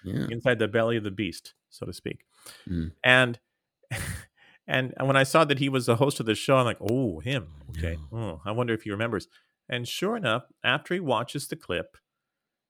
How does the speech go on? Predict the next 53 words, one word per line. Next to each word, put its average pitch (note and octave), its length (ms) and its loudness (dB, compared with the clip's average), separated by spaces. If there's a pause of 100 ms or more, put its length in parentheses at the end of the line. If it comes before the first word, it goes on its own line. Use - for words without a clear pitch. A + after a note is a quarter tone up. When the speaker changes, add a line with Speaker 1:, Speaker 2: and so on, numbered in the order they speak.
(120)
Speaker 2:
he B2+ 120 -6
says, A2 360 -4 (1080)
"That's A#2 420 -6
Sean, C3+ 500 -2
isn't B2 220 -8
it? - 220 -18 (180)
Yes, A#2+ 260 4
Speaker 1:
Oh, - 20 6
no. A#2 260 6
Speaker 2:
he D3+ 60 4
used F3 160 0
to A2+ 100 0
come D3 220 -2
to B2+ 80 -2
Manzai C#3 420 0
Kyokai." D#3 100 0
I'm A#2+ 160 0
like, F2+ 100 -8
"Uh-oh, G2 480 4
uh-oh." A2+ 360 2
Speaker 1:
Uh-oh. G2+ 340 -4 (220)
Speaker 2:
And C3 120 4
they C#3+ 80 4
put E3 200 2
this E3 200 0
little C#3+ 160 2
graphic A#2+ 480 2
up B2 160 0
on A#2+ 80 0
the A2 80 -2
screen, A2+ 420 -6
you A2 80 -2
know, G2+ 180 0
he's G#2+ 120 -4
like, G#2 140 -4
he's B2+ 180 -4
like, A#2+ 200 0
"We E3 140 0
got F3+ 140 0
into B2 200 0
a F#2+ 60 2
fight - 400 -2
once." F2+ 340 -8
I'm A2+ 120 -12
like, G#2 140 -10
"I A#2 100 -2
wouldn't B2+ 220 4
Speaker 1:
Yeah. - 80 -20
Speaker 2:
classify G2+ 280 -6
it F2 60 -4
as E2+ 100 -14
a - 20 -12
fight." G#2+ 160 0